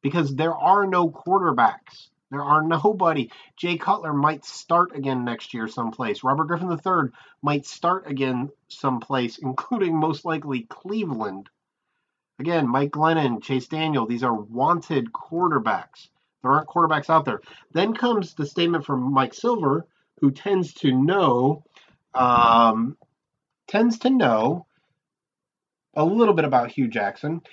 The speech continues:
and he says Hue Jackson has a favorite,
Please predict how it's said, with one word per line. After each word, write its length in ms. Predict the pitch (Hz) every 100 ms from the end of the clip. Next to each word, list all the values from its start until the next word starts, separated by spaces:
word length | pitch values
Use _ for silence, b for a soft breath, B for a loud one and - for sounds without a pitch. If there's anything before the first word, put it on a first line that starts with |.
| B B -
and 100 | 156
he 200 | 240 285
says 580 | - 143 131 131 135 - _ _ _
Hue 280 | - 247 208
Jackson 640 | 175 180 190 220 185 175
has 380 | 151 - 175 190
a 120 | 127
favorite, 680 | - - 147 180 247 240